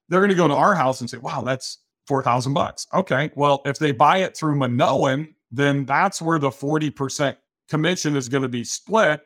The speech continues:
So let's just say the discount on a forty percent of four thousand bucks, I'm not real good at math, but to me, that sounds like, uh, what, about eighteen hundred bucks, roughly sixteen hundred bucks. So that's eight hundred to Minoan and eight hundred to you,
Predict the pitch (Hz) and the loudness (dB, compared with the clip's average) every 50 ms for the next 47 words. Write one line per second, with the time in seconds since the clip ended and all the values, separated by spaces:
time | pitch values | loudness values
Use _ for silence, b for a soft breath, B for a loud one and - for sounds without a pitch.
0 | _ _ _ _ _ _ - - 143 139 151 156 151 - 156 143 - 165 147 131 | _ _ _ _ _ _ -8 -4 -2 0 0 0 0 -2 -4 -2 0 -2 0 0
1 | 131 127 123 127 156 160 156 - - 160 139 139 139 131 131 131 - - 147 147 | -2 -4 -2 -2 -2 -2 -2 -4 -4 -2 -2 0 0 -2 -2 -4 -4 -4 -2 -2
2 | 143 139 - 139 127 - - 180 170 160 156 135 147 139 131 123 - - 139 131 | -2 -2 -4 -8 -8 -4 -2 0 0 0 -2 -2 0 0 0 0 -2 -4 -4 -4
3 | 127 - 131 127 127 127 123 113 127 113 120 - 185 180 175 170 143 - - 127 | -2 0 0 0 0 0 -2 -4 -6 -6 -2 0 2 2 4 2 0 -2 -4 -4
4 | 127 135 139 135 - 139 131 127 123 127 127 123 110 - 143 165 170 165 156 147 | -2 -2 -2 -2 0 -2 -2 0 0 -2 -2 -2 -4 -4 -2 0 0 2 0 -2
5 | 147 - _ _ _ _ _ _ - 127 - 143 156 175 170 156 135 - - 147 | -4 -8 _ _ _ _ _ _ -12 -6 -4 -2 0 0 0 0 -2 -2 -2 -2
6 | 135 135 135 120 127 127 131 123 120 _ - 135 131 131 127 127 131 127 127 127 | 0 0 -2 0 0 0 0 0 -4 _ -2 0 2 2 4 4 4 2 2 2
7 | 127 127 127 127 127 127 127 123 131 131 117 120 - - 139 139 - - 147 143 | 2 2 2 2 2 0 0 0 0 0 -2 -2 -4 -6 -8 -8 -6 -4 -4 -4
8 | 139 135 - _ - - 147 147 135 127 135 135 98 101 - - - - - _ | -4 -4 -8 _ -8 -4 -4 -4 -2 0 0 0 0 -2 -8 -12 -14 -14 -16 _
9 | _ _ _ _ _ - - 147 151 - 180 180 175 - 156 - - - 156 147 | _ _ _ _ _ -2 0 0 2 2 0 -2 -2 -4 -6 -8 -4 -4 -2 0
10 | 156 156 156 151 147 185 196 190 - - 143 139 139 139 135 - 165 170 - - | 0 0 0 2 2 2 0 0 -2 -4 -2 -2 0 -2 -2 -4 -4 -6 -2 -2
11 | 170 165 160 156 143 139 143 139 156 180 196 196 196 180 143 143 147 143 143 143 | 0 0 0 0 0 0 0 2 2 2 2 2 2 2 2 0 0 0 -2 -2
12 | 143 135 131 123 117 120 123 | -2 -2 -4 -6 -6 -8 -8